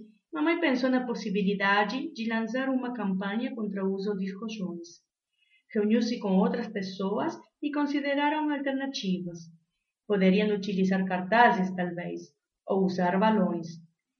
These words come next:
Mas a ideia que mais gostei foi que as pessoas fizessem as suas reclamações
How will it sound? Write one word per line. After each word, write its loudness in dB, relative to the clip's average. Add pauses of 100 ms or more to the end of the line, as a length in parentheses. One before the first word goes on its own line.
(100)
Mas 4
a 2
ideia 4
que -4
mais 0
gostei 0 (240)
foi -2
que -2
as -2
pessoas -2 (120)
fizessem 0
as -6
suas -2
reclamações -2